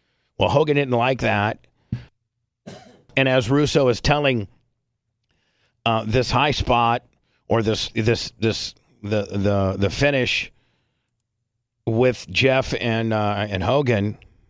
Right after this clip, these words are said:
in the room with Bischoff too, and me, um, Terry goes, "Nope, not happening.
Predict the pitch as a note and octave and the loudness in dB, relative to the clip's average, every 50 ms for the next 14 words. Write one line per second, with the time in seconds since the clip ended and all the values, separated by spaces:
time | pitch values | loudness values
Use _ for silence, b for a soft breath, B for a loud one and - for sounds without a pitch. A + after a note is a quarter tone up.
0 | _ _ _ _ A2 A2 A2+ G#2+ G#2+ A#2+ C3+ C3+ B2+ A#2+ A2+ F#2+ - G2 A#2+ C3+ | _ _ _ _ -2 -2 0 0 0 0 0 0 0 0 -2 -2 0 0 0 0
1 | B2+ - C3 A#2 A2 G2+ - - - C#3 C#3+ C3+ A2 G#2+ G#2 - _ _ _ _ | 2 2 2 2 2 0 -2 -2 -2 0 0 0 0 -2 -4 -6 _ _ _ _
2 | _ _ _ _ _ _ _ G#2+ A2+ C3+ C#3 C3 A#2 G#2+ B2 B2+ - _ _ _ | _ _ _ _ _ _ _ 0 0 2 2 0 0 0 -2 -4 -8 _ _ _
3 | _ _ _ _ _ _ _ _ _ _ _ _ _ _ _ _ _ _ _ _ | _ _ _ _ _ _ _ _ _ _ _ _ _ _ _ _ _ _ _ _
4 | _ _ _ _ - A2 G#2 G#2 G#2 G#2 G2+ G2+ G2+ F#2 F#2 - _ _ _ _ | _ _ _ _ -2 0 0 2 2 2 0 0 -2 -2 -4 -8 _ _ _ _
5 | _ _ - - - _ _ _ _ _ _ _ _ _ _ _ _ _ _ - | _ _ -18 -18 -18 _ _ _ _ _ _ _ _ _ _ _ _ _ _ -2
6 | C3 C3 B2 A#2+ A2+ A2+ A#2 A2 G2 - A2 A#2+ B2 B2 B2+ B2 - _ - A2+ | 0 0 2 2 2 2 0 0 -2 -2 0 2 2 2 2 0 -4 _ -2 0
7 | A#2 B2 B2 B2+ B2 A#2+ A#2 A2 A2+ G#2+ G#2+ G#2+ G#2+ G#2 | 2 2 2 2 2 0 0 0 -2 -2 -2 -2 -4 -6